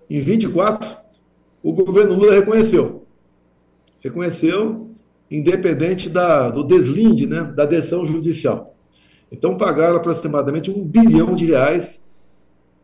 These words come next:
pra esses advogados, né, pra esse escritório de advocacia que defendia esses servidores. E pegaram esse balanço negativo, né, de um bilhão e botar na minha conta,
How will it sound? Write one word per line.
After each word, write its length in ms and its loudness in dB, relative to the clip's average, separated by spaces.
pra 140 4
esses 600 -2
advogados, 720 0
né, 180 -4
pra 80 -8
esse 120 -4
escritório 300 -2
de 40 -6
advocacia 420 -2
que 120 -4
defendia 680 0
esses 220 0
servidores. 500 0
E 120 0
pegaram 360 4
esse 120 2
balanço 500 2
negativo, 600 0
né, 280 -6
de 100 -4
um 140 -2
bilhão 460 0
e 40 -6
botar 300 0
na 140 2
minha 180 2
conta, 440 2